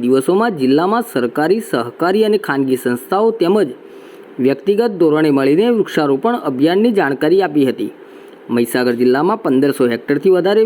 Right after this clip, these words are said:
વિસ્તારમાં પચીસ લાખથી વધુ રોપાઓના વાવેતરના લક્ષ્યાંક સાથે આયોજન કરવામાં આવ્યું છે તેમ જણાવી પર્યાવરણ સંરક્ષણ અને સંવર્ધનના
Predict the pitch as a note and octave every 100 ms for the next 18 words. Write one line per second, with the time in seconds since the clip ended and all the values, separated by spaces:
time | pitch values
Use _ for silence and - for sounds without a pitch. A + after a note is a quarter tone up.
0 | F#3 - E3 D#3+ G#3+ G#3+ D#3 - C3 B2
1 | A#2+ - F3+ F#3 F#3 A3+ F3+ D3+ D#3+ D3+
2 | B2 B2 C#3 D3+ F#3 A3+ D#3+ - - A3+
3 | A#3 A3+ F#3+ G3+ F#3 D#3 D3+ D#3 C#3+ C3
4 | D3+ F#3+ F3+ C#3+ - - - - - -
5 | - - C3 B2+ C3 C#3+ G#3+ A3+ D3+ C#3+
6 | D3 F#3 B3 - D3 C3 - G3 A#3+ F#3
7 | E3+ D3 C3 C#3+ D#3+ F#3+